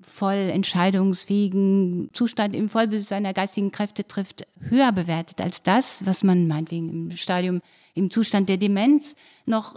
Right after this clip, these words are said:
als natürlichen Willen, wie die Experten sagen, äußert, dann gewichtet man die Vernunft, die Rationalität besonders hoch und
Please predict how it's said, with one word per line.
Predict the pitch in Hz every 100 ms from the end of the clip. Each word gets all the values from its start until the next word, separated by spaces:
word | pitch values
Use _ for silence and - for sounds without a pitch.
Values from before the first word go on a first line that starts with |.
| -
als | 208 - - -
natürlichen | 208 196 233 254 254 - 175 165
Willen, | 175 180
wie | 175
die |
Experten | 165 - 190 190 190
sagen, | 185 190
äußert, | - 180 202 208 - _ _ _ _ _ _
dann | - 180 196 294 359 220
gewichtet | 220 226 240 -
man | - 226
die | 208 208 - -
Vernunft, | - 214 220 330 269
die | 214
Rationalität | 196 208 - 208 196 208 - 302 226 - _ _
besonders | - 214 220 233 214 - - _ -
hoch | 269 196 151 143
und | 202 190